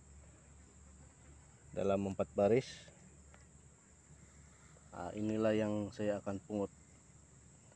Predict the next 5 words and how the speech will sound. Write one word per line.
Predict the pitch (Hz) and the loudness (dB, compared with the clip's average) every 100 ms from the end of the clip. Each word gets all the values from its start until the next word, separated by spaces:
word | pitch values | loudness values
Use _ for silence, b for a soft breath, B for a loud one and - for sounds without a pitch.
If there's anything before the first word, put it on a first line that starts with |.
| - | -14
sebentar | 98 98 98 98 | -8 -6 -4 -2
lagi | 98 98 113 127 - - - - - - - - - | -2 -2 -2 -4 -8 -20 -20 -20 -20 -20 -20 -20 -18
selepas | - 107 - 101 | -10 -8 -6 -6
saya | - 101 | -4 -4
siap. | - 104 120 | -2 0 0